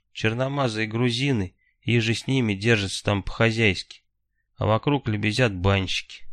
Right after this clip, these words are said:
Противно смотреть. Тысяча девятьсот шестьдесят пятый год.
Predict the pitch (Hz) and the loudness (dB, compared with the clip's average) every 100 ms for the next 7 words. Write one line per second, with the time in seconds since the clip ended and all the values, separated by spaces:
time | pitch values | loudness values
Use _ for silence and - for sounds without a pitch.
0 | - - 95 - 123 104 - 95 - 95 | -8 -4 -4 -4 -6 -4 -6 -6 -4 -2
1 | 92 - - _ _ _ _ _ _ _ | -4 -8 -20 _ _ _ _ _ _ _
2 | _ _ _ _ - 123 101 98 117 104 | _ _ _ _ -2 -2 -2 -4 -4 -4
3 | - 101 - 104 - 98 92 87 - | -2 -2 0 -2 -2 -6 -4 -8 -10